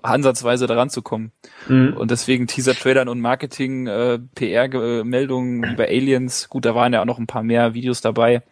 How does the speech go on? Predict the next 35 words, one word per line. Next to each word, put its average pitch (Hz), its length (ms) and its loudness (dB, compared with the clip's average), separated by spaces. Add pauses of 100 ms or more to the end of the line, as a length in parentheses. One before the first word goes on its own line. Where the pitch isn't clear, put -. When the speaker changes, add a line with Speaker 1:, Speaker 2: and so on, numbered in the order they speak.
(400)
Speaker 1:
aber, 104 260 -2 (180)
also, 110 320 -4
dem 113 180 0
schenke 117 240 2
ich 113 40 2
jetzt 101 80 -4
überhaupt 107 200 2
keinen 110 160 0
Glauben 110 300 0
mehr. 107 260 -6 (260)
Das 113 140 -4
ist 104 80 -2
alles 113 240 2
Augenwischerei 110 800 0
und 127 180 -6
hochge-, 110 520 0 (400)
hochgepolished, 117 720 -2
äh, 107 80 -6
bis 120 180 -8
zum 113 140 -4
geht 117 180 2
nicht 113 140 -4
mehr. 110 240 -6 (720)
Speaker 2:
Ja, 127 340 2
natürlich. 123 600 -2 (160)
Aber 196 480 2
ich - 220 -12
bin 196 220 -2
gespannt, 180 460 -2
Get 139 200 -2
Even, 202 420 -8
das 151 200 -8
könnte 160 280 -2
auch 175 140 -2
irgendwie, 165 580 -6